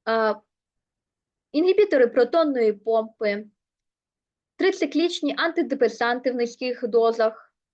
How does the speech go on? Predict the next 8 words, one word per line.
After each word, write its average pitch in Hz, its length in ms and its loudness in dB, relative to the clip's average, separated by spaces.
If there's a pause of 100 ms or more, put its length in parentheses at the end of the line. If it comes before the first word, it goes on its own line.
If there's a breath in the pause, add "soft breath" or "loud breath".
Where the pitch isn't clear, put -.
або 247 300 -2
поєднання 233 640 0
інгібіторів 220 680 -4
протонної 208 1000 -2
помпи 370 480 -2
з - 120 -18
прокінетиками. 202 1000 -4 (760)
Тут 339 400 -2